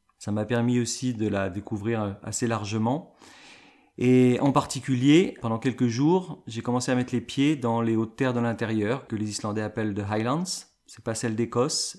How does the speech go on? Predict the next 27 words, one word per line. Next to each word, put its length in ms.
c'est 220
celle 560
d'Islande. 520
Elles 80
sont 220
assez 200
différentes. 680
Et 560
j'ai 260
tout 100
de 60
suite 180
ouvert 280
des, 400
des 200
grands 320
yeux 200
en 40
me 80
disant, « 180
Mais 180
où 140
est-ce 140
que 100
j'ai 240
atterri 380
là ? » 320